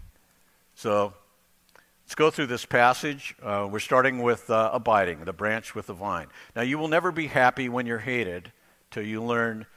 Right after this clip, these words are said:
to remain, to abide, to be satisfied with and dependent on,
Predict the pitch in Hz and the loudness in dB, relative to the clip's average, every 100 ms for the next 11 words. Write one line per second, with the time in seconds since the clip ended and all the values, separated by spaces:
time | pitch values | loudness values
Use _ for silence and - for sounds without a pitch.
0 | _ _ 110 113 143 135 92 76 95 95 | _ _ -8 -6 -4 -4 -6 -10 -8 -2
1 | 131 117 90 73 - 95 90 104 - 127 | 2 4 4 0 -10 -10 -10 -10 0 2
2 | 117 98 - 92 82 85 78 92 90 - | 2 -2 -2 0 0 -6 -8 -10 -12 -6
3 | 123 117 87 80 | -4 -4 -4 -8